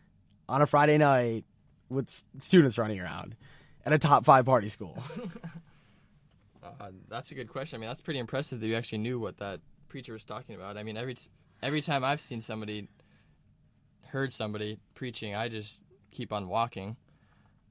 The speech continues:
Speaker 2: Um, I mean, the other big one that's tied into this,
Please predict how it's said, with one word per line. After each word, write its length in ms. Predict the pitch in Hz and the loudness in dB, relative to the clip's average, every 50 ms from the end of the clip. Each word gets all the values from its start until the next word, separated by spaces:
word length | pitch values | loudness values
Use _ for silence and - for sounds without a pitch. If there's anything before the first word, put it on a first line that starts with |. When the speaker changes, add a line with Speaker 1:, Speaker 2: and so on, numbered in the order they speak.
| _ _ - | _ _ -8
Speaker 2:
Um, 580 | - 101 98 101 101 98 98 98 95 95 104 110 _ _ _ | -6 -4 -4 -4 -4 -6 -6 -8 -10 -12 -14 -16 _ _ _
I 120 | - - 110 | -10 -8 -8
mean, 240 | 110 107 104 101 101 | -8 -8 -10 -8 -8
the 80 | 113 | -8
other 220 | 123 131 139 123 110 | -8 -6 -8 -8 -10
big 400 | 107 - 98 110 117 110 107 107 | -12 -16 -16 -10 -10 -8 -6 -4
one 260 | 110 104 104 104 101 | -4 -4 -2 -4 -4
that's 300 | 98 98 - - - _ _ _ _ | -6 -8 -12 -16 -20 _ _ _ _
tied 220 | - - 110 113 110 | -10 -6 -6 -4 -4
into 160 | 110 107 104 | -4 -6 -6
this, 340 | 101 104 110 110 - - | -6 -6 -6 -8 -10 -16